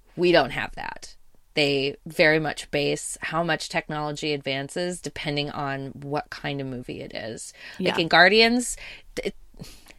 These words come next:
Speaker 1: they essentially have whatever they want <laughs> 'cause it's co-,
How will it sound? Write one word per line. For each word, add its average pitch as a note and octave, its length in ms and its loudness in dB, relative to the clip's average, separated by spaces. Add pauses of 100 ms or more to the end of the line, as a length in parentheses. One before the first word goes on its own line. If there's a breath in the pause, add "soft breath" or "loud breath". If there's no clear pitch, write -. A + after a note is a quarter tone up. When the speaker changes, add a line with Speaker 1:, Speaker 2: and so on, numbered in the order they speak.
(120)
Speaker 1:
they B3 180 12
essentially G#3 420 8
have F3 200 4
whatever D#3 240 2
they D3 120 0
want F#2 220 -8 (560)
<laughs> G3+ 260 6
'cause F#3+ 400 2
it's - 220 -4
co-, F3 140 2